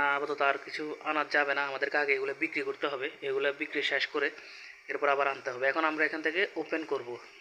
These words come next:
এখানে ক্লোজ লেখা আছে, দোকানটা আমরা এখান থেকে ওপেন করে দিব।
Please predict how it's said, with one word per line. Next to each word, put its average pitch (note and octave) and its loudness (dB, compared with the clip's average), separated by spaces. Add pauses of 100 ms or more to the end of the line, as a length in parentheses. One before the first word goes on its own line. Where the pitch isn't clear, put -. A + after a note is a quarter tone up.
(560)
এখানে D3 -4
ক্লোজ D#3+ 0
লেখা F3 8
আছে, F3+ 6
দোকানটা D3+ 0
আমরা D#3 0
এখান D#3 -4
থেকে E3 -2
ওপেন D3 -6
করে B2 -6
দিব। A2+ -12